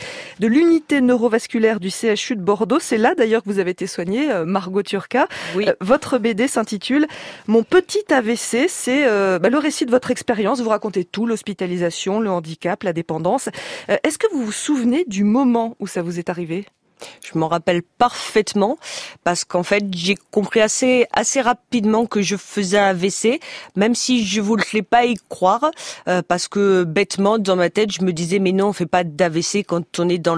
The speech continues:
Speaker 2: la trentaine. » Mais, euh, force est de constater après, euh, analyse de, de, de ce qui m'arrivait, au bout de,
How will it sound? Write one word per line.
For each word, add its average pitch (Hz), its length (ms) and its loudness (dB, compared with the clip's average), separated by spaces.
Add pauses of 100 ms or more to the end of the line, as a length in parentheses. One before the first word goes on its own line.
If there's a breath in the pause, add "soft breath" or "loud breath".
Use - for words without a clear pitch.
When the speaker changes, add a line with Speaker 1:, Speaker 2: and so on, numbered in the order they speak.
(180)
Speaker 2:
la 165 140 2
trentaine. » 202 580 -2 (340 loud breath)
Mais, 190 300 4
euh, 170 60 0
force 214 380 -2
est 180 180 -2
de 208 100 0
constater 202 720 0
après, 185 440 2
euh, 160 140 2 (240 loud breath)
analyse 196 560 2
de, 160 480 2
de, 151 240 0
de 147 140 -4
ce - 200 -4
qui 196 140 -2
m'arrivait, 185 540 4
au 196 60 2
bout 175 180 0
de, 165 320 4